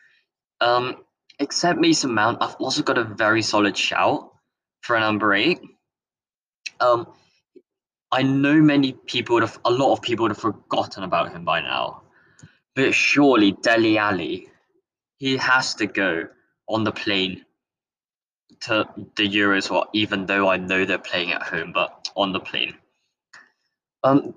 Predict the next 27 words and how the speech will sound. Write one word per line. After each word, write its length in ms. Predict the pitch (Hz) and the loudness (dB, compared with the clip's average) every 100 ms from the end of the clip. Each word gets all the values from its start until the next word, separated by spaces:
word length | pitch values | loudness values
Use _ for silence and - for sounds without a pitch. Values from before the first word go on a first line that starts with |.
| _ | _
I 80 | 139 | 0
mean, 220 | 151 156 - | 4 2 0
another 340 | 147 165 185 202 | 2 4 4 4
advantage 480 | 151 143 135 135 123 | 2 2 0 0 -6
for 140 | - | -6
England, 340 | 110 104 107 87 | -4 -2 -4 -4
this, 240 | - - - - | -8 -10 -14 -2
this 200 | 113 - | -2 0
quick 240 | - - | 0 0
sidetrack, 580 | - 101 - 69 71 - - | 0 -2 -2 -4 -6 -10 -8
they're 140 | 117 | -8
playing 320 | - 143 151 | -6 -4 -4
at 80 | - | -2
Wembley. 500 | 110 110 104 71 104 _ _ _ - - _ _ _ _ _ - | -4 -4 -8 -12 -16 _ _ _ -20 -20 _ _ _ _ _ -4
It's 360 | 127 - - - _ _ _ | -2 0 -4 -6 _ _ _
basically 420 | 127 131 127 127 | 0 2 0 0
a 60 | 110 | 2
home 180 | 113 110 | 2 2
food 160 | 104 | 2
crowd 300 | - 101 90 - - | 2 0 0 -6 -4
if 300 | 113 104 - | -4 -4 -6
people 300 | - 98 92 | -4 -2 0
are 40 | 90 | 0
in 240 | 90 90 - _ _ _ _ _ _ 104 | 0 -4 -12 _ _ _ _ _ _ -4
at 100 | 92 | -2
the 80 | |
time, 380 | 95 95 92 95 | -2 -2 -2 -4